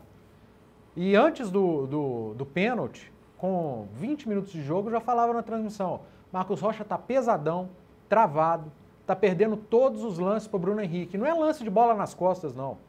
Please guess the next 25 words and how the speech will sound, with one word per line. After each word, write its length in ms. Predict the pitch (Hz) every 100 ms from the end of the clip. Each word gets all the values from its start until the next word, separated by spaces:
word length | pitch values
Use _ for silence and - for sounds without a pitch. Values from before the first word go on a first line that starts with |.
| _ _ _ _ -
A, 300 | 156 143 143
a 20 |
defesa, 380 | 143 143 202 226
a 60 |
linha 220 | 175 226 254
do 80 |
Atlético 380 | 214 208 233 -
montada, 600 | 220 285 254 185 156 107 -
com 120 | 139
Rocha, 420 | 156 190 226 208
os 80 | 156
dois 200 | 170 165
zagueiros, 480 | 139 139 196 208 175
a 200 | 143 160
outra 300 | 175 190 147
linha, 340 | 160 190 156 - - -
com 100 | 160
os 100 | 143
dois 220 | 170 165
volantes 420 | 151 151 185 185
e 60 | 170
os 100 | 139
meias, 220 | 160 170
todos 240 | 254 277
montados. 680 | 269 302 262 180 127 - -